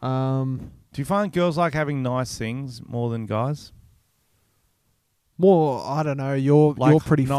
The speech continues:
Speaker 1: far down the
Speaker 2: homes.
Speaker 1: nice things. You're pretty filthy. I, I like it more than you.
Speaker 2: Yeah.
Speaker 1: You, you really don't give a fuck.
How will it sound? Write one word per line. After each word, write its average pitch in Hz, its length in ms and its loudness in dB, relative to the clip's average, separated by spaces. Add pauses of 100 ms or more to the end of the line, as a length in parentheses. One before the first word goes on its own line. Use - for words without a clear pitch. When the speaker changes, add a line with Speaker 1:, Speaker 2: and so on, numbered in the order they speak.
(100)
Speaker 1:
far 131 220 2
down 131 360 2
the 135 80 0
Speaker 2:
homes. 131 80 -2
Speaker 1:
nice 127 340 -2
things. 123 440 -4 (360)
You're 147 200 4
pretty 151 220 4
filthy. 131 500 0
I, 127 160 4
I 120 120 2
like 143 260 2
it 131 80 -4
more 127 200 0
than 120 140 -4
you. 120 380 -2 (920)
Speaker 2:
Yeah. 92 120 -8 (540)
Speaker 1:
You, 139 180 4
you 147 60 2
really 143 260 4
don't 131 180 2
give 123 140 -4
a 117 80 -2
fuck. 120 420 0